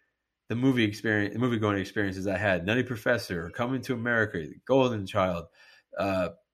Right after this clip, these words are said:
you name it. It's so much fun when you're with an audience watching somebody like Eddie Murphy. And I think, you know, I think in general, like, I feel bad. My, are my kids ever gonna go see a, a comedy in the theater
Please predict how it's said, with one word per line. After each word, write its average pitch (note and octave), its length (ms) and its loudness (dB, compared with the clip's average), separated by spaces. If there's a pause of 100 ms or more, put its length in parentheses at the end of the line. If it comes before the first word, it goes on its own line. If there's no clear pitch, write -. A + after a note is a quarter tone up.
(260)
you D3 160 0
name C3+ 320 0
it. - 260 -4
It's G#2+ 160 -6
so E3 140 2
much D3 180 -2
fun C3+ 380 0
when G#2 160 -2
you're G#2+ 300 -2
with G#2+ 180 -4
an F#2+ 80 -8
audience G2+ 400 2
watching G#2 360 -2
somebody F#2+ 560 -2 (960)
like G#2 240 0
Eddie F#2+ 200 -2
Murphy. F2+ 440 -6 (360)
And F#2+ 240 -2
I F#2+ 80 -2
think, A2 320 -4 (100)
you C#3 60 -2
know, B2 60 2
I C#3 100 4
think D#3 180 -2
in G2+ 100 -2
general, G#2+ 280 4
like, G#2 100 -2
I B2 80 2
feel B2+ 180 2
bad. G#2+ 300 4
My, F#2+ 120 -6
are G2+ 200 -6
my A#2+ 140 0
kids A#2 260 2
ever G#2+ 200 4
gonna G2+ 180 0
go G#2+ 100 4
see G#2 260 0
a, F#2+ 100 2
a F2 140 -4
comedy A2+ 440 -2
in F#2 60 -4
the F2+ 80 -6
theater F2+ 400 -4